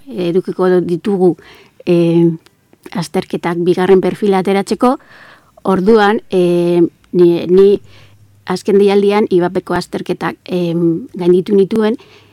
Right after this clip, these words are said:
ahozkoa izan ezik. Orduan, ahozkoa lantzeko, eta, eh, horregatik aukeratu dut, eh,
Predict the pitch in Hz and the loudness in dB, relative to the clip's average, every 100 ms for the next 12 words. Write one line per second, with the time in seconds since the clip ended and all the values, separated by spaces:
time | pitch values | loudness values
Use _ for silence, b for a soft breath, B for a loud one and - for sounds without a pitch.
0 | b _ _ _ _ 175 175 - 196 - | b _ _ _ _ -4 -4 -2 -4 -2
1 | 160 156 120 - - 170 170 175 170 180 | -4 -4 -10 -14 -8 -6 -2 0 -2 -2
2 | 180 185 196 180 185 - 185 190 175 - | -4 -4 -2 -2 -2 0 0 0 -2 -4
3 | 247 320 - 175 170 160 - B B B | -6 -6 -8 -8 -6 -8 -10 B B B
4 | B - - 170 170 165 175 180 175 180 | B -20 -12 -8 -8 -6 -4 -4 -4 -2
5 | 196 - b b b b b b _ 220 | -4 -6 b b b b b b _ -6
6 | 196 185 180 160 175 190 190 - 175 160 | -2 0 -2 -2 0 2 2 0 -4 -4
7 | 156 | -6